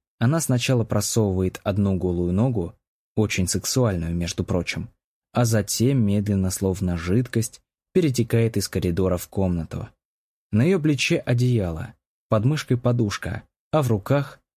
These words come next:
тарелка с попкорном. Этот вид вызывает у меня улыбку на грани смеха. Она похожа на маленького ребенка,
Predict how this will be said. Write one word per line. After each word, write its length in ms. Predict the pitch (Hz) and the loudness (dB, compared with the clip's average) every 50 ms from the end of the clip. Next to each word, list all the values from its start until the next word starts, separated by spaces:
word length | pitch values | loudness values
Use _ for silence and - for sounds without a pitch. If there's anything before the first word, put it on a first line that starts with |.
| _ _ - | _ _ 0
тарелка 440 | 139 123 101 92 95 95 - 104 - | 0 2 2 2 2 0 0 -2 -4
с 80 | - | -2
попкорном. 680 | - 101 92 - - - 90 90 - 85 80 78 - - _ _ _ _ _ _ _ _ - | -2 -4 -4 -4 -4 -4 -2 -2 -2 -4 -4 -6 -8 -12 _ _ _ _ _ _ _ _ -4
Этот 360 | - 139 143 - 123 110 - | -2 0 0 0 0 0 0
вид 220 | 98 104 123 123 113 | 0 0 2 2 2
вызывает 460 | 101 92 90 90 90 95 95 - 90 | 0 0 0 0 0 0 0 0 0
у 40 | 87 | -2
меня 220 | 90 90 90 87 | 0 0 0 0
улыбку 440 | 87 90 90 95 110 110 - - 95 | 0 0 0 0 0 -2 -2 -2 -2
на 120 | 90 87 | 0 0
грани 280 | 85 87 90 90 90 87 | 0 0 0 0 0 -2
смеха. 580 | 87 - 92 87 85 - - - - 98 117 - _ _ _ _ _ _ _ | -2 -2 -2 -2 -4 -4 -6 -10 -10 -12 -12 -14 _ _ _ _ _ _ _
Она 240 | - 123 147 165 147 | -2 0 0 0 0
похожа 400 | - 123 117 - 147 147 123 117 | 0 0 0 2 2 2 2 2
на 140 | 104 101 98 | 2 2 2
маленького 540 | 101 110 127 135 127 120 117 - 110 104 110 | 2 2 2 2 2 0 0 0 0 0 2
ребенка, 640 | 117 120 117 117 107 98 90 87 - 80 80 92 | 2 2 2 2 0 0 -2 -4 -6 -8 -10 -10